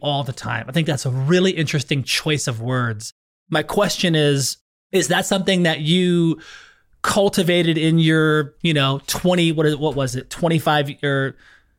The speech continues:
year, you had a bunch of years of product development and, you know, footwear and things like that. Did that come from your, your days prior?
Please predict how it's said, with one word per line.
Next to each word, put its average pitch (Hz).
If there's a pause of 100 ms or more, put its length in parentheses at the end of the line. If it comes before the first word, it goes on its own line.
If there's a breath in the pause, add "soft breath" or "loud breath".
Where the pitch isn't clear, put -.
(240 soft breath)
year, 165
you 185
had 170
a 151
bunch 190
of 160
years 151
of 123
product 143
development 135
and, 127
you 143
know, 120
footwear 139
and 135
things 131
like 135
that. 147
Did 151
that 247
come 247
from 226
your, 202
your 170
days 170
prior? 190